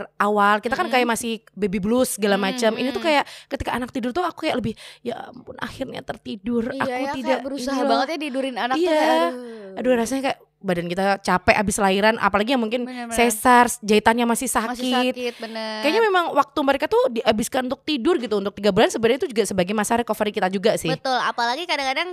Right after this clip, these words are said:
Speaker 2: jam tidurnya bukan jam kita tidur sebenarnya gitu kan, Wit. Yang
Speaker 1: Iya,
Speaker 2: malam
Speaker 1: iya.
Speaker 2: malah melek,
Speaker 1: Nah.
Speaker 2: siang kayak tidur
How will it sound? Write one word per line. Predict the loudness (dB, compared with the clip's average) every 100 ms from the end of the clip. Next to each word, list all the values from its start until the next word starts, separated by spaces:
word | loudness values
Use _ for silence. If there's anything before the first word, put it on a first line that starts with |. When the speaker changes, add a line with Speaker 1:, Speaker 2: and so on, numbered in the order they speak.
| -6
Speaker 2:
jam | -6 -6
tidurnya | -6 -6 -4
bukan | -4 -4
jam | -4
kita | -6 -6
tidur | -6 -4 -4
sebenarnya | -2 2 4 6 6
gitu | 4
kan, | 0 2
Wit. | 2 2
Yang | 4
Speaker 1:
Iya, |
Speaker 2:
malam | 6 6 6
Speaker 1:
iya. |
Speaker 2:
malah | 8 8 6
melek, | 2 4 6 6 4
Speaker 1:
Nah. | 4 2
Speaker 2:
siang | 4 6 4
kayak | 2 0
tidur | -4 0 2 4 4 4 4 4 4